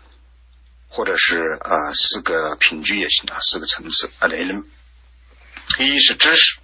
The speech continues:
什么知识？وهو علم الله بكل شيء جملة وتفصيلا，它就是阿拉特拉，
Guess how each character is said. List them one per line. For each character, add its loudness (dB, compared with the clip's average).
什 0
么 -4
知 0
识？ -2
وهو -2
علم -2
الله 0
بكل -6
شيء 0
جملة -4
وتفصيلا， -2
它 2
就 -2
是 0
阿 2
拉 0
特 -8
拉， 0